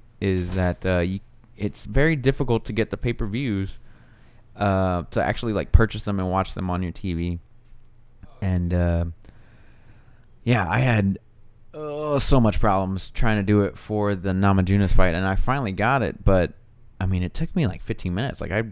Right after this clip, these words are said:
I missed an entire fight for whatever reason. Um, I don't know if it's their service or whatever, but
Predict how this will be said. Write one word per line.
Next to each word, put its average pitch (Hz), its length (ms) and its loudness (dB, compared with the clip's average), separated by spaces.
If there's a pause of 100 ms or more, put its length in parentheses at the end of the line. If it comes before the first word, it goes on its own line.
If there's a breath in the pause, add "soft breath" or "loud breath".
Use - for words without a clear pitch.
(140)
I 101 120 -4
missed 135 240 -4
an 95 60 -4
entire 92 340 -4
fight 90 320 0 (100)
for - 320 -8 (140)
whatever 95 840 2
reason. 95 420 -4 (680 loud breath)
Um, 87 680 0 (100)
I 98 80 0
don't 120 100 2
know 113 120 4
if 107 100 0
it's 101 140 -4
their 92 120 0
service 104 500 2
or 104 80 0
whatever, 101 520 2
but 87 300 -6